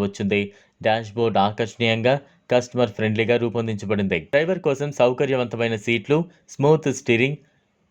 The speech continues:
ఎర్గోనామిక్ డిజైన్ ఉన్నాయి. టచ్ స్క్రీన్, ఇన్ఫోటైన్‌మెంట్ సిస్టమ్, Bluetooth కనెక్టివిటీ, మ్యూజిక్ సిస్టమ్,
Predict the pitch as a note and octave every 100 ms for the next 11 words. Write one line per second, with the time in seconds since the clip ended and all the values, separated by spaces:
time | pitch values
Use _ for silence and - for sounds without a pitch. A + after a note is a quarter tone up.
0 | _ B2 C3+ D3 D#3 D3 C3+ C#3 A2+ A#2+
1 | B2 A#2+ A2+ A2 A#2 A2+ _ B2+ - -
2 | C3 C3 G2 A#2 B2 C3 A#2 A#2 A2+ G#2+
3 | A2+ A2+ A2+ _ - B2 C3+ C#3 - A#2+
4 | A2+ A2+ A2 A2 A2 A2 _ - B2+ B2+
5 | B2 A2+ G2+ A#2